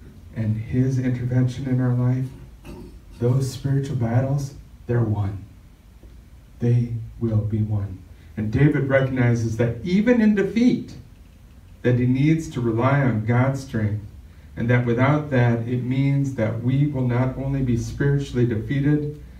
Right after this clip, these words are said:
but we will allow it to continue it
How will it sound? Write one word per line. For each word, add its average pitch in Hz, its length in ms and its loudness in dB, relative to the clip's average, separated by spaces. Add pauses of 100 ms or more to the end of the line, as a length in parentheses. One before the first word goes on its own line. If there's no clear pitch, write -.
(200)
but 113 200 2
we 123 140 6
will 110 340 0 (920)
allow 107 680 -4
it 107 120 -8
to 110 80 -8
continue 107 680 -4
it 95 200 -8